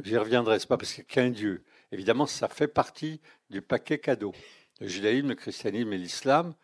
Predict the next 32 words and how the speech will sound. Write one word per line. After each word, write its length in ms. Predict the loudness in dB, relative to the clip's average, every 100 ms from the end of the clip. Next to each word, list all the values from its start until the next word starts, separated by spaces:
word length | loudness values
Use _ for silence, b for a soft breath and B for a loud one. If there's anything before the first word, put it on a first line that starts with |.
| b b b
se 160 | -6 0
réfèrent 460 | 4 4 6 6 6
à 80 | 2
un 80 |
Dieu. 260 | 2 0 -2
Mais 140 | -2 -4
l'islam 440 | -4 0 0 0
prétend 340 | -8 -8 -8
que 80 | -10
le 60 | -14
christianisme 580 | -12 -12 -8 -8 -6 -8
a 60 |
trois 280 | -6 -2 -2
dieux, 360 | 0 -2 -2 _ b b b b
avec, 380 | -8 -4 -4 -2
euh, 280 | -4 -2 -4 -8 -16 b b b
Dieu, 420 | -6 0 2 2 2
le, 540 | 2 0 -4 -10 -14 -16
donc 480 | -20 -16 -8 -8 -4
l'Esprit 360 | -6 -4 -6 -4
Saint 240 | 0 0
et 100 | 0
Jésus. 400 | -2 -2 -2 -4 B B B B
Donc 180 | 0 2
le, 140 | -2 4
le 180 | 4 6
problème 340 | 6 6 6
n'est 80 | 4
pas 220 | 8 8
l'unicité 1040 | 8 2 0 -2 -2 -4 -4 2 2 2 _ -18
du 200 | -8 -8
divin, 480 | -6 0 2 2